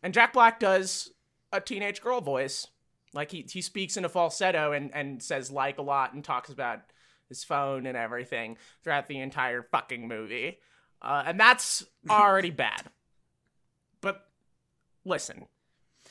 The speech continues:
Speaker 2: It coulda stopped there.
Speaker 1: I, I was, I was watching, I was watching this film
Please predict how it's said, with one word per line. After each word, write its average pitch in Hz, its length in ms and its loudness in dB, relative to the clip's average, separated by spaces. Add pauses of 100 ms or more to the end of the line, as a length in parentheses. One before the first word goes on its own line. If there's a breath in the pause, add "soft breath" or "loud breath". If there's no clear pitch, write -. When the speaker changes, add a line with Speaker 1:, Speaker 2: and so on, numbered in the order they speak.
(140 soft breath)
Speaker 2:
It 180 140 -6
coulda 147 180 -2
stopped 120 380 -2
there. 160 260 0 (140)
Speaker 1:
I, 156 80 2
I 147 40 0
was, 147 260 -10 (200)
I 127 100 -2
was 131 280 -8 (240)
watching, 147 480 -2
I 123 60 -2
was 113 140 -8
watching 127 340 -6
this 208 160 -6
film 160 360 -6